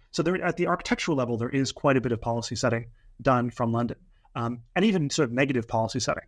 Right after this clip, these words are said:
So, for example, Parliament debates, uh, whether to impose English law on Bengal.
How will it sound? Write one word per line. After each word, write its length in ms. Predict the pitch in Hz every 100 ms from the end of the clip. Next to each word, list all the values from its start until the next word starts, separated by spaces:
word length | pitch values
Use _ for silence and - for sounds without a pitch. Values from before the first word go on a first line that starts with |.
| _
So, 140 | - 139
for 80 | 139
example, 500 | 117 127 117 123 - _
Parliament 380 | - 151 143 139
debates, 600 | 131 123 143 - - - - _ _ _ -
uh, 280 | 120 113 -
whether 380 | 135 131 127 113
to 360 | - 131 113 127
impose 480 | 127 - 127 113 165
English 320 | 135 117 -
law 200 | 113 113
on 220 | 131 110
Bengal. 520 | 104 101 110 110 -